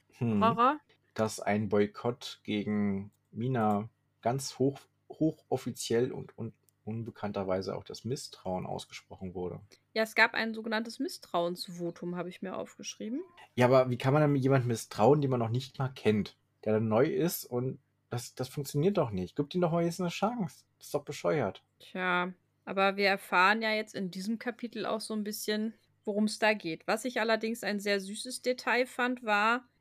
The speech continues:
Speaker 2: wie das Haus hier reagiert. Das scheint
Speaker 1: Ja.
Speaker 2: auch sehr düster gestimmt zu sein.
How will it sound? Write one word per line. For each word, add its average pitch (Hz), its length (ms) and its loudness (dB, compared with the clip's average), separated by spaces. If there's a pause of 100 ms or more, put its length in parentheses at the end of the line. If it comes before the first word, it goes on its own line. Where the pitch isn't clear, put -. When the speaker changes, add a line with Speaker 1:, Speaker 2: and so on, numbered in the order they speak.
(120)
Speaker 2:
wie 214 100 -4
das 190 280 2
Haus 254 180 2
hier 190 240 0
reagiert. 185 640 2 (220)
Das - 180 -8
scheint - 180 4
Speaker 1:
Ja. 107 300 8
Speaker 2:
auch 120 100 2
sehr 202 180 2 (180)
düster 226 280 2
gestimmt 208 460 -2
zu 208 140 -6
sein. 196 500 4